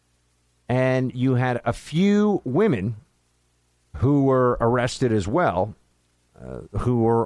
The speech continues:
also arrested on, on child abuse charges. But I gotta tell you, this is,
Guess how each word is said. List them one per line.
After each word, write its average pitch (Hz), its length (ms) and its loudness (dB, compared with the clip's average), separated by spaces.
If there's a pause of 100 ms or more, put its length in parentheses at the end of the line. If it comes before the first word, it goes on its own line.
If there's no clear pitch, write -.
also 135 400 0
arrested 117 320 -2
on, 104 180 0
on 107 160 0
child 135 300 -2
abuse 98 200 -2
charges. 95 440 -4 (340)
But 143 100 0
I 214 60 0
gotta 269 200 0
tell 233 200 2
you, 175 140 2
this 165 420 0
is, 233 480 2